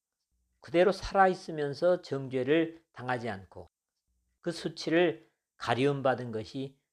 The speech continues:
자신의 죄값을 치르지 않고 그렇게 된 것에 대한 감격스러운 고백입니다. 결국 모든 인류의 죄의 수치는 우리 주 예수 그리스도의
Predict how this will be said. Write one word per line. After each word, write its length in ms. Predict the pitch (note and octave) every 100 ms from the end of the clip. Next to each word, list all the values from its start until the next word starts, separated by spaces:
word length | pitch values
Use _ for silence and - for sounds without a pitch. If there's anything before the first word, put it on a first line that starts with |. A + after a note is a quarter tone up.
| _
자신의 520 | - B2+ - D#3 E3
죄값을 640 | D#3+ C#3+ C#3 C#3 - D3+
치르지 400 | D3 - G#3 F#3
않고 320 | D3+ C#3+ C#3 C3
그렇게 320 | C3 C#3 B2+
된 200 | C3 A#2+
것에 300 | A#2+ - C#3
대한 380 | B2+ C#3 C3 - _ _ -
감격스러운 920 | - C3 C3+ D3 D3 - C3 D3+ D#3
고백입니다. 680 | A#2+ A2 G2+ F#2+ F#2 F#2+ _ _ _ _ _ _ _ _ _ _
결국 340 | E3 F#3+ G3
모든 380 | C3 D3+ E3+ A3
인류의 420 | D3+ E3 G3 G3
죄의 300 | F#3+ C#3+ D#3
수치는 480 | D3+ - - G#2+ E2+ _ _ _ _ _ _ _ _
우리 180 | C3+ B2+
주 160 | C3+
예수 220 | C3 B2+ -
그리스도의 400 | B2 A#2+ B2